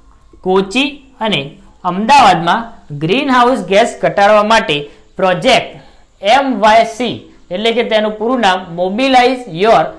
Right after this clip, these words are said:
City માટે ફ્રાન્સ દેશ સાથે કરાર કરવામાં આવ્યા છે. તો મિત્રો, આપણે ગ્રીનહાઉસ ગેસ જે છે તેને ઘટાડવા માટે એમ વાય સી પ્રોજેક્ટ શરૂ કર્યો છે અને તેમાં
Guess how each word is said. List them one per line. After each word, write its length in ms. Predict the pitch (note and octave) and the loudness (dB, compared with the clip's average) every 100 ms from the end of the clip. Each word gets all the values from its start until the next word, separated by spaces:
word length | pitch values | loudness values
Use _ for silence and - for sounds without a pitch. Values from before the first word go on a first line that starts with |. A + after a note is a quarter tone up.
| - - - | -20 -14 -8
City 280 | A3 A#3+ D4 | -6 -4 -2
માટે 340 | B3 F3+ F#3 G3 - - | 0 0 -4 -8 -16 -10
ફ્રાન્સ 340 | F#3 G#3+ C4+ C4 | -2 0 0 0
દેશ 180 | A3+ A3 | -2 0
સાથે 320 | A3 G3 G#3 | 0 2 0
કરાર 340 | G#3 F3+ A#3+ | 0 2 2
કરવામાં 420 | A#3+ G3 F#3+ F#3 | 2 2 2 2
આવ્યા 200 | C#3+ C#3 F#3+ - - - | 0 0 -6 -10 -14 -2
છે. 260 | G3 B2+ - - - - | -2 -2 -10 -20 -8 -2
તો 100 | A3 | 0
મિત્રો, 460 | C4 G#3+ F3+ F3 G3 | 0 2 0 0 0
આપણે 280 | G#3+ A3+ | 0 0
ગ્રીનહાઉસ 580 | G#3 E3+ B3+ B3+ B3 A#3 | -2 0 0 4 4 2
ગેસ 300 | F#3 G3+ G#3 | 0 0 0
જે 220 | F#3 G#3 | -2 -2
છે 340 | G3+ A3+ C3 - - - | 0 -2 -2 -8 -12 -2
તેને 220 | G#3 A3 | 0 2
ઘટાડવા 480 | F3 E3 A#3 C4 B3+ | 0 2 4 6 4
માટે 400 | G#3 E3+ F3+ F#3+ - - - | 4 0 -2 -6 -14 -20 -10
એમ 260 | F#3+ A#3 B3+ | -2 0 2
વાય 180 | B3 A#3+ | 2 2
સી 180 | A#3+ A#3+ | 0 -4
પ્રોજેક્ટ 500 | G3 D#3+ F#3+ B3 - | -2 0 0 -4 0
શરૂ 220 | G#3+ G3 | 0 2
કર્યો 280 | G3 A3+ B3 | 2 2 2
છે 320 | D#3+ C3 - - - | -2 -6 -10 -16 -2
અને 220 | G3 A3 | 0 0
તેમાં 440 | G#3+ A#3+ G#3+ D#3 | 0 0 2 0